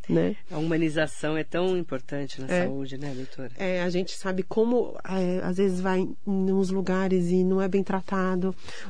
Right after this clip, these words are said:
Speaker 1: Os nossos pacientes, eu falo, eles são sofridos, então a gente realmente acolhe, sabe? E consegue entender. Porque se ele chegou numa situação daquela, sem dente, com prótese caindo, des-, desleixado, é porque muitas vezes ou ele não tinha uma condição e a gente favorece isso pra ele dentro da clínica,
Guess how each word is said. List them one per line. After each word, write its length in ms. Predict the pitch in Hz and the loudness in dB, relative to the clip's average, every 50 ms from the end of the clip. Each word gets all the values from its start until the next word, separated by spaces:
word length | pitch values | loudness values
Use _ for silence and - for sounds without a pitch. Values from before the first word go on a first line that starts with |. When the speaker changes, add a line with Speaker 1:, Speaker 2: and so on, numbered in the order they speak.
| - | -4
Speaker 1:
Os 80 | - 196 | -2 0
nossos 220 | 202 214 226 226 - | 2 2 2 0 0
pacientes, 460 | - 233 220 - - - 254 233 - | -2 -4 -2 0 0 2 2 2 2
eu 60 | 240 | 0
falo, 240 | 220 - 240 233 240 | 2 4 4 4 6
eles 180 | 240 233 240 - | 4 4 2 2
são 160 | - 254 247 | 2 0 2
sofridos, 760 | - - 269 - - - 240 240 240 262 269 233 220 214 202 | 2 0 -2 0 0 2 2 4 4 4 4 4 2 2 2
então 220 | 214 190 - 240 240 | 2 4 4 4 6
a 60 | 254 | 6
gente 200 | 240 233 - - | 4 2 2 2
realmente 320 | - 226 226 247 240 - | 4 4 4 4 4 2
acolhe, 640 | 285 - - - 220 214 208 208 196 175 165 156 151 - - - - 208 170 - | 0 0 0 2 4 6 6 6 6 6 4 2 2 0 -4 -8 -8 -8 -8 -8
sabe? 580 | - - 208 202 208 202 196 190 180 185 180 | -2 2 4 6 6 6 6 6 6 6 4
E 40 | 180 | 4
consegue 460 | - - 208 208 - - 208 202 202 233 | 4 2 2 2 2 2 2 2 4 2
entender. 760 | 226 - - 220 220 214 202 208 220 240 262 262 247 214 - - - - - - - - - - | 2 2 2 2 4 4 4 4 6 6 6 6 6 4 2 -2 -6 -8 -6 -6 -6 -6 -2 2
Porque 220 | 254 254 - 285 | 2 2 4 2
se 140 | - - 320 | 2 4 4
ele 140 | 349 453 466 | 4 4 4
chegou 320 | - - 339 233 226 220 | 4 2 2 4 4 4
numa 200 | 214 220 226 226 | 4 4 2 2
situação 460 | 220 - 220 - - 214 - - 233 226 | 0 -2 -2 -2 -2 -2 0 0 0 2
daquela, 560 | 220 233 240 - - 220 202 196 190 185 185 | 2 0 0 0 0 0 2 2 2 0 0
sem 300 | - - 226 226 220 196 | 2 2 2 4 4 4
dente, 420 | 175 180 190 202 202 190 - - 180 | 4 4 4 4 2 0 -2 -2 -2
com 140 | - 196 185 | 0 0 0
prótese 340 | - 214 220 226 - - 214 | 2 0 0 0 0 -2 -2
caindo, 600 | - 214 196 185 185 196 208 202 180 180 180 175 | 0 2 2 4 4 4 4 2 2 2 2 0
des-, 320 | - - 175 - - - | 0 -4 -6 -6 -4 -2
desleixado, 920 | 190 180 180 220 226 208 185 - - - 214 240 262 254 240 196 180 175 - - - - - - - | 2 4 6 6 6 6 4 2 2 2 4 4 4 4 4 6 4 4 2 0 -4 -8 -8 -4 0
é 100 | - 262 | 2 4
porque 260 | 277 302 277 - - | 4 4 4 6 6
muitas 420 | 330 294 294 370 381 381 349 247 214 | 8 8 8 6 6 6 6 6 6
vezes 460 | 233 247 277 311 320 262 233 214 214 | 6 6 6 6 6 6 6 4 4
ou 120 | 254 302 | 4 6
ele 140 | 320 302 277 | 6 6 6
não 140 | 269 262 254 | 6 6 4
tinha 200 | 247 - 226 214 | 2 2 2 2
uma 160 | 196 196 190 180 | 4 4 4 2
condição 720 | - - 180 175 165 170 170 - - 165 160 180 220 254 | 4 4 4 4 4 4 2 2 2 4 6 6 6 6
e 80 | 254 | 6
a 40 | 247 | 6
gente 220 | 208 208 - - | 4 4 2 0
favorece 680 | - - 196 185 180 175 170 165 160 165 - - - 165 | 0 2 2 4 4 4 4 4 2 0 0 -2 0 0
isso 180 | 160 - - 170 | 0 0 0 0
pra 140 | - 170 165 | 2 4 4
ele 160 | 160 160 160 | 4 4 4
dentro 300 | 160 160 160 156 - 175 | 4 2 2 2 2 2
da 100 | 175 185 | 2 2
clínica, 460 | - - 208 214 226 262 - - 349 | 4 4 4 4 4 4 4 2 2